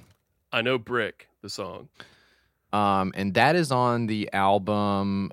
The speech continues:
Speaker 2: um, Whatever and Ever Amen. Okay, that's the album.
Speaker 1: Sure.
Speaker 2: And I'm, so I'm looking this up right now so I can remember it. Um,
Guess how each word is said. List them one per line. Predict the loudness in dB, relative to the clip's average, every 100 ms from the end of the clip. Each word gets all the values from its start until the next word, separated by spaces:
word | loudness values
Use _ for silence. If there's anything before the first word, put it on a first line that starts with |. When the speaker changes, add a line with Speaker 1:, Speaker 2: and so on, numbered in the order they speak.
| -8
Speaker 2:
um, | -4 -2 -2 -2 -2 -2 -4 -4 -6 -8
Whatever | -4 2 4 2 2 0
and | 0 0
Ever | 0 0 2
Amen. | 2 2 2 -2 -4 -6 -10 -12 -14 -14
Okay, | -8 -4 -2 -4 -6 -8
that's | -2 -2 -2
the | -2
album. | -2 -2 -6 -10 -12 _
Speaker 1:
Sure. | -6 -4 -4 -8 _ _ _ _ _
Speaker 2:
And | -4 0 0 0 0 -2
I'm, | -4
so | -2
I'm | -2
looking | -2 -2
this | -2
up | -2
right | -2 -4
now | -2 -4
so | -6 -8
I | -8
can | -6
remember | -6 -6 -6 -8
it. | -10 _ _
Um, | -4 -2 0 -2